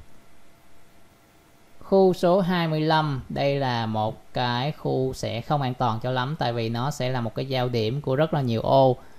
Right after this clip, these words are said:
hợp lại với nhau. À, và các team khác họ sẽ di chuyển sang đây rất là nhiều. Đây rồi, đây có cả Nga Mi và Thiếu Lâm ở bên khu số tám. Tiêu Giao lại chạy xuống khu số bảy rồi.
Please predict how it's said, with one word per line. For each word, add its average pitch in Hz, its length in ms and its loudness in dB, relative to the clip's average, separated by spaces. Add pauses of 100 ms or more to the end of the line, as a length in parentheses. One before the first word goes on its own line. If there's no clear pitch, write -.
(160)
hợp 123 240 -2
lại 113 220 0
với 135 120 0
nhau. 156 380 2 (440)
À, 131 400 2
và 127 160 4
các 160 160 -6
team 151 180 4
khác 165 240 2
họ 131 120 2
sẽ 123 160 -4
di 135 120 -2
chuyển 127 400 -4
sang 135 440 -2
đây 131 220 0
rất 175 260 -2
là 135 100 0
nhiều. 127 340 2 (520)
Đây 131 180 0
rồi, 123 220 2
đây 127 120 -2
có 139 160 0
cả 127 240 -2
Nga 151 160 0
Mi 143 200 2
và 131 120 0
Thiếu 156 180 0
Lâm 160 160 4
ở 156 80 4
bên 156 120 4
khu 160 100 0
số 185 120 4
tám. 185 280 4
Tiêu 185 140 2
Giao 165 200 4
lại 143 120 2
chạy 139 300 -2
xuống 175 160 0
khu - 60 -8
số 190 140 0
bảy 151 220 2
rồi. 165 260 6